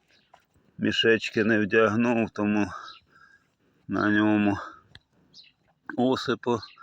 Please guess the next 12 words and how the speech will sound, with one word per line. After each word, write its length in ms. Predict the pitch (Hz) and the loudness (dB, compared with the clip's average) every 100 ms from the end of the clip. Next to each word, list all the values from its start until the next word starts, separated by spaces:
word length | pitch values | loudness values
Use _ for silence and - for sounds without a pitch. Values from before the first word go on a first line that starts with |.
| - - | -20 -8
попрацювали, 920 | - 117 123 123 127 120 120 120 104 104 | -6 0 0 0 0 2 4 6 4 2
шершні 800 | - 123 127 123 - - 110 107 _ _ - - - - | 0 4 4 4 0 -2 -4 -6 _ _ -20 -20 -20 -8
і 140 | - 104 | -2 2
таке 360 | 110 101 113 | 2 2 2
інше. 560 | 104 101 92 85 - 87 | 4 4 2 0 -4 -4
Крім 320 | - 127 123 | 0 2 2
того, 460 | 110 131 131 110 95 - _ _ _ - - _ _ | 0 0 2 0 -2 -6 _ _ _ -20 -20 _ _
як 220 | 101 92 | -2 -2
бачите, 520 | 98 113 107 101 - | 0 0 0 -4 0
він 180 | 98 101 | 0 0
трохи 360 | 92 113 - 95 | 0 0 0 -4
підтріснув. 920 | - 110 _ - 107 110 - - 92 | -2 -6 _ -4 -2 -2 -2 -8 -12